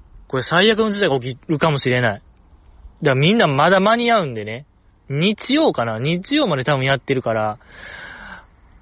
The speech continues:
これを聞いてまだ投票しない人は、ぜひ投票してください。やっぱり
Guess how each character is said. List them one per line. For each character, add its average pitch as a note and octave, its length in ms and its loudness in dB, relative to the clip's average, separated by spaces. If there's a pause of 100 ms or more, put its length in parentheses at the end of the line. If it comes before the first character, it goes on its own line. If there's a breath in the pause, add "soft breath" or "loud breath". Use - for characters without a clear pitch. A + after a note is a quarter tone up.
(120)
こ G#3 160 2
れ A3+ 80 6
を G#3 60 4
聞 A3 120 -2
い G3+ 60 2
て C#3+ 80 0
ま C#3 160 2
だ D#3+ 100 2
投 G#3 180 4
票 G#3 160 2
し G#3 120 -4
な E3 100 0
い C#3+ 40 -6
人 C3 160 -6
は、 A#2+ 280 0 (880)
ぜ D3+ 200 0
ひ F#3 100 2
投 D#3+ 160 4
票 D#3+ 100 4
し D3 60 -2
て D#3+ 80 -2
く D3+ 60 4
だ D3+ 100 2
さ C#3 180 2
い。 C3+ 60 0
や F3 100 4
っ E3+ 60 -4
ぱ A3 140 2
り D#3+ 180 2